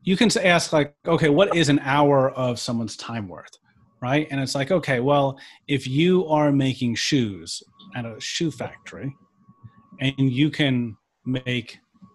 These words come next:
you know, I don't know, ten shoes an hour," right? And so you're sh-, sending the, uh, um, uh, like, the, the net result of that is that we can figure out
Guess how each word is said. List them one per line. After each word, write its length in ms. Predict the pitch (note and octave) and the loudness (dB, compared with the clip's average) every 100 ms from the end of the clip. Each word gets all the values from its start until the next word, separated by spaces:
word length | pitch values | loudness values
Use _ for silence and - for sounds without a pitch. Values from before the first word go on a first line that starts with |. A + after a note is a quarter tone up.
| _ - | _ -10
you 160 | C3 B2 | -6 -4
know, 260 | G#2+ G#2 - _ _ _ - _ _ - _ - - | -6 -10 -16 _ _ _ -20 _ _ -20 _ -12 -10
I 140 | A2+ | -10
don't 80 | G#2 | -10
know, 120 | F#2+ - | -14 -12
ten 300 | - D3 C3 | -4 0 2
shoes 340 | - C3+ A2+ | 2 0 -2
an 100 | A2+ | -4
hour," 360 | A#2+ F#2+ - B2+ - - - - - - - | -6 -8 -10 -10 -8 -4 -2 -2 -6 -16 -4
right? 220 | B2+ C#3 - - - - - | -4 -4 -10 -12 -14 -12 -6
And 100 | - - | 0 2
so 60 | |
you're 100 | C3+ | 2
sh-, 220 | B2 - - - - | -2 -4 -6 -12 -12
sending 540 | - D3 C#3+ C3 A#2+ | -2 0 2 2 -2
the, 260 | A#2 A2+ A2 _ _ _ B2+ | -4 -10 -14 _ _ _ -10
uh, 200 | A#2+ B2+ | -10 -8
um, 440 | A#2 A2 G#2+ G2+ _ _ _ _ _ - - | -10 -10 -10 -12 _ _ _ _ _ -14 -12
uh, 520 | A#2 G#2 G2+ G2 G2 G2+ - - - | -10 -6 -6 -6 -10 -16 -10 -4 -2
like, 240 | A2+ G#2 G2 - - - - - - _ - | -2 -6 -14 -18 -20 -20 -16 -16 -16 _ -4
the, 120 | C#3+ | -2
the 180 | C#3 C3+ | 0 2
net 220 | D3 D#3 | 4 4
result 320 | C#3 C#3 D3 | 2 2 4
of 80 | C#3 | 2
that 260 | A2+ A2 - | 0 -4 -6
is 200 | A#2 G#2 | -6 -6
that 340 | A2+ A2 A2 - - - _ _ _ - - | -6 -6 -10 -20 -14 -14 _ _ _ -8 -4
we 180 | C#3+ C#3+ | -2 0
can 120 | C#3 | -2
figure 280 | - C3+ C3+ | 0 0 2
out 320 | C3+ A#2+ | 2 -2